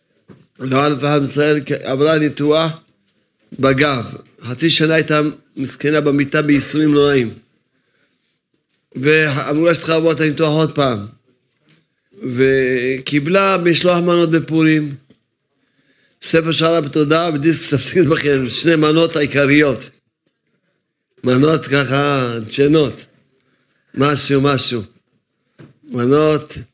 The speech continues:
היא שמעה את הדיסק תפסיק בכם, היא נהייתה שהיא לא, לא תעשה ניתוח, היא תגיד כל יום חצי שעה תודה. ואז לילה אחד,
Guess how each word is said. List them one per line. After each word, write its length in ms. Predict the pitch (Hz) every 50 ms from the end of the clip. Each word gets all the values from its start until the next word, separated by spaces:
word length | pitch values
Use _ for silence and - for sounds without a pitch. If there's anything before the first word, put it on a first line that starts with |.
| _ _ _ _ _ _ _ _ _ _ _ _ _ _ _ _ _ _ _ _ _ _ -
היא 120 | 185 185
שמעה 300 | - - 175 170 175 185
את 80 | 180 165
הדיסק 360 | 165 160 165 165 147 - 165
תפסיק 220 | 151 127 160 165
בכם, 480 | 151 139 143 139 127 127 135 127 131 139 - - - _ _ _ _ _ _ _ _ _ _ _ _ _ _ _ _ _ _ _ _ _ _ _ -
היא 80 | - -
נהייתה 280 | 139 151 139 170 165
שהיא 160 | 151 - 165
לא, 100 | 160 165 - 92 - - _ _ _ _ _ _ _
לא 100 | 156 151
תעשה 240 | 143 147 147 131 151
ניתוח, 400 | 151 135 143 156 - - - - _ _ _ _ -
היא 80 | 143
תגיד 200 | 151 147 139 156
כל 100 | 131 156
יום 180 | 165 165 156 143
חצי 180 | - 135 143 135
שעה 280 | - - 135 127 139
תודה. 580 | 101 - - - - - 139 135 127 131 131 131 - - - _ _ _ _ _ _ _ _ _ _ _ _ _ _ _ _ _ _ _ _ _ _ _ _ _ _ _ _ _ _ _ -
ואז 520 | - 147 156 170 185 160 135 120 - - - _ _ _ _ _ _ _ _ _ _ _ _ -
לילה 440 | 147 156 175 185 180 180 175 170 160
אחד, 280 | 139 139 147 151 156